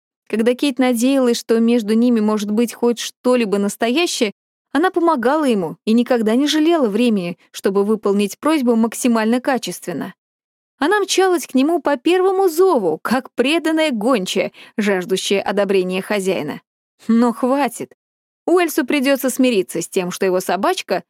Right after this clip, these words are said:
сорвалась с поводка и убежала туда, где её больше не отвергнут. «Только не говори, что ты отказываешься из-за него». Голос Патрика погрубел и приобрёл незнакомые ей угрожающие нотки.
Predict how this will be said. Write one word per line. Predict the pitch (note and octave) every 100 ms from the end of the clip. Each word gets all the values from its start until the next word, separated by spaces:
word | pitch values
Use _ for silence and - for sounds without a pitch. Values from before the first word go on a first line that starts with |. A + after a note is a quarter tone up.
| _
сорвалась | - B4+ F4+ C#4+ F3+ -
с |
поводка | - F#3 G3+ - A#4 G4
и |
убежала | F4 C4+ C#4+ C#4+ C#4+ C#4
туда, | B3+ B3+ A3+ C#4 - _ _ -
где | F3 F3+ F3
её | F#3+ A3
больше | F3+ F3 - G3+
не | A3+
отвергнут. | D4 F#4 G4+ C#4 F#3 - _ _ _ _ _ _ _ _ -
«Только | - F#3
не | F#3
говори, | F#3+ G3+ A#3+ C#4
что | - E3+
ты |
отказываешься | - - A3+ A#3+ G3+ F3 - -
из-за | F3+ F3
него». | F#3+ F#3+ E3+ C#3 _ _ _ _ _ _
Голос | G3+ G#3 A#3+ C#4+
Патрика | - F#3+ F#3 G3 G3
погрубел | G3 F3 F#3 F3+ B3 C#4+
и | B3
приобрёл | G#3 G3 F3+ G#3 A#3+
незнакомые | B3 A3 A3+ - E3+ G3 B3+
ей | B3+ C#4+ -
угрожающие | A3+ F#3 F#3 E3+ E3+ E3 E3+ - A3+
нотки. | B3+ C#4+ - -